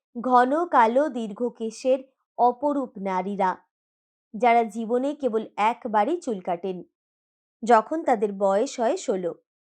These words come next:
অর্থাৎ যখন বিয়ের উপযুক্ত হন তারা। চুল কাটা হলেই অন্যরা জানতে পারেন যে মেয়েটির বর খোঁজার সময় হয়েছে,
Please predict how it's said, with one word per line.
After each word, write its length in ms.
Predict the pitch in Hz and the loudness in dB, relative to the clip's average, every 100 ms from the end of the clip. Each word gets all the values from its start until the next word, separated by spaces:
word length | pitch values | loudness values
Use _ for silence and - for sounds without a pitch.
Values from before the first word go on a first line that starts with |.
| _ _ _ _ _ | _ _ _ _ _
অর্থাৎ 400 | - 220 - 285 339 _ 190 | 2 2 2 0 -2 _ -4
যখন 360 | 220 214 240 | -2 0 -2
বিয়ের 440 | 196 202 247 277 262 | -4 -6 -2 0 0
উপযুক্ত 480 | 202 202 196 185 202 | -2 -4 -6 -8 -6
হন 240 | 196 185 | -4 -4
তারা। 320 | 185 175 175 - _ _ _ _ _ _ _ _ - | -2 0 -2 -6 _ _ _ _ _ _ _ _ -6
চুল 240 | 294 294 | -2 2
কাটা 340 | 277 233 247 | 4 4 4
হলেই 340 | 269 269 294 339 | 2 0 0 0
অন্যরা 460 | 247 220 220 240 | 0 -2 0 2
জানতে 340 | 233 196 185 233 | 2 0 -2 -2
পারেন 340 | 262 277 294 | 0 2 0
যে 340 | 220 214 208 _ _ _ | 0 -2 -2 _ _ _
মেয়েটির 640 | 214 233 262 277 302 339 | -4 0 0 0 -4 -4
বর 340 | 214 196 196 233 | 2 4 4 2
খোঁজার 440 | - 214 196 214 | -4 -6 -2 -2
সময় 380 | 294 233 185 196 | -2 -6 -6 -8
হয়েছে, 480 | 196 185 - 190 | -8 -10 -8 -10